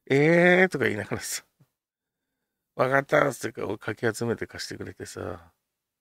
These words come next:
もうなんとかね、返すんだけどね、僕もね。そこで返さないとね、次がないからね。うん。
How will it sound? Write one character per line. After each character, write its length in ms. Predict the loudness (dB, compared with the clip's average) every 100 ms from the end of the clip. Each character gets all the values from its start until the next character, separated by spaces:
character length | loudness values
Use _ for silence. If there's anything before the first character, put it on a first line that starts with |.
| _ _ _ _ _
も 300 | -6 -4 -6 -8
う 60 |
な 120 | -4
ん 60 | -4
と 80 | -4
か 120 | -4
ね、 380 | -6 -6 -8 -10
返 180 | -8 -8
す 140 | -8
ん 60 | -14
だ 100 | -16
け 80 | -20
ど 100 | -20
ね、 120 | -20
僕 220 | -20 -18
も 120 | -18
ね。 240 | -20 -20 _ _ _ _ _ _ _ _ _ _ _ _ _ _ _ _ _ _ _ _ _ _ _ _ _ _ _
そ 80 | 4
こ 80 |
で 80 | 4
返 200 | 4 2
さ 120 | 4
な 100 | 4
い 60 | 4
と 120 | 2
ね、 280 | 0 0 0
次 240 | -4 -4 -2
が 100 | 2
な 120 | 2
い 60 | 0
か 100 | -2
ら 120 | -4
ね。 220 | -8 -14 -16 _ _ _ -14
う 80 | -10
ん。 460 | -10 -12 -18 -20